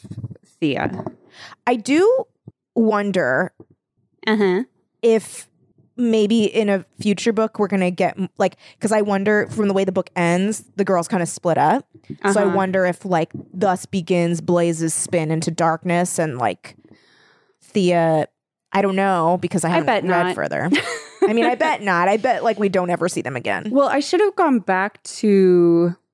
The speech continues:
Speaker 1: look at how, 'cause they're both in book one. They're with Ash when he
Speaker 2: That's right.
Speaker 1: kidnaps what's her butt.
Speaker 2: The other girl.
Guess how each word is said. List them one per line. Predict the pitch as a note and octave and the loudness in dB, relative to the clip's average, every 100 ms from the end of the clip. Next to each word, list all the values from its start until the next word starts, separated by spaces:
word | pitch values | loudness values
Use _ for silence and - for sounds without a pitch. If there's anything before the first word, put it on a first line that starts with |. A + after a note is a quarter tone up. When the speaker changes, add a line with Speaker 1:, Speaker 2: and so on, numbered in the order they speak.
| _ | _
Speaker 1:
look | G3 G3 G3+ G#3 G#3 | -2 2 0 -2 -6
at | F#3+ F#3 F3+ - - - - - - | -4 -2 -2 -6 -10 -12 -14 -18 -12
how, | - G#3 G#3 | -4 0 0
'cause | - - A3 | 0 -2 2
they're | A#3+ A#3 | 2 0
both | G#3 - A3 C#4 - _ _ | 0 0 2 0 -4 _ _
in | G#3 G3 F3+ F3 F3+ F3+ F#3 - _ _ _ _ | 2 4 4 4 4 4 2 -6 _ _ _ _
book | - G3+ G3+ | -4 -2 0
one. | A#3+ F3+ - F#3+ _ _ _ _ _ | 2 0 -4 -10 _ _ _ _ _
They're | G3 G3 | 0 2
with | F#3+ - | 0 -2
Ash | G#3+ A3 D#3 E3 - - - _ _ | -4 -2 -4 -6 -14 -18 -20 _ _
when | F#3+ F#3 | 0 2
he | G#3 F#3+ F#3+ | 2 2 2
Speaker 2:
That's | |
right. | F#3 E3 E3+ | 2 2 -2
Speaker 1:
kidnaps | - F#3+ G3+ F#3 E3 _ - - - _ _ _ _ _ | -4 0 2 0 -2 _ -16 -16 -18 _ _ _ _ _
what's | G#3 A3 | -2 0
her | G#3 | 0
butt. | E3 D3 D#3 - A3 - _ _ _ - | 2 2 0 -2 -10 -14 _ _ _ -6
Speaker 2:
The | F3+ | 0
other | F#3 G3 | 2 0
girl. | F3 C#3 G#2 | -2 -4 -4